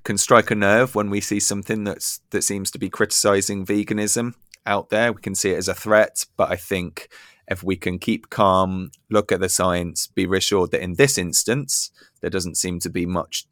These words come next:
to it, then actually, th-, for me, the, the most important response is actually not to react. For me personally, if, if I react to things, I can get quite cross, I can get quite vitriolic, and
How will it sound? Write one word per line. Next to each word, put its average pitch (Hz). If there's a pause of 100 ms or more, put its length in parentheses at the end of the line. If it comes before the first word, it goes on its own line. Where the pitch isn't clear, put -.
to 92
it, 78 (460)
then 101
actually, 82 (100)
th-, - (140)
for -
me, 90
the, 82 (200)
the -
most 90
important 85
response 78 (180)
is 87
actually 82
not 90
to -
react. 92 (100)
For -
me 90
personally, 87
if, -
if 87
I 85
react 95
to 107
things, 98
I 92
can 95
get 87
quite -
cross, -
I 90
can 90
get 87
quite -
vitriolic, 87
and 90